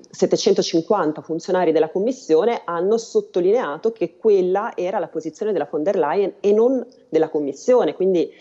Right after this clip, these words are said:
eh, c'è proprio anche un, eh, un problema interno, non solo tra gli stati, tra di loro, per trovare una, una politica estera comune, ma proprio anche all'interno delle istituzioni. Per cui, eh, questo dovrebbe essere il passaggio primario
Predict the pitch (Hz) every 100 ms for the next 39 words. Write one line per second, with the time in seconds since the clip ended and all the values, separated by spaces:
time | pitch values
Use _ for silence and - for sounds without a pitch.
0 | - - _ - 165 156 156 165 254 254
1 | 190 262 - 180 - 175 170 160 156 151
2 | 151 147 135 - 185 196 190 226 165 165
3 | 247 208 190 320 - 269 233 160 151 147
4 | 156 170 160 165 156 151 165 165 143 151
5 | - 156 160 160 147 - 156 151 143 139
6 | 139 131 _ _ 165 170 170 170 190 180
7 | 160 156 - 160 156 262 180 220 156 -
8 | 196 202 - 196 220 185 165 185 165 185
9 | 147 143 - 147 135 - 147 131 135 135
10 | - - - 202 - 196 226 - 156 147
11 | - 233 208 151 156 160 175 165 - 175
12 | 156 - 190 - 175 175 196 180 - _
13 | - 226 226 160 143 156 165 202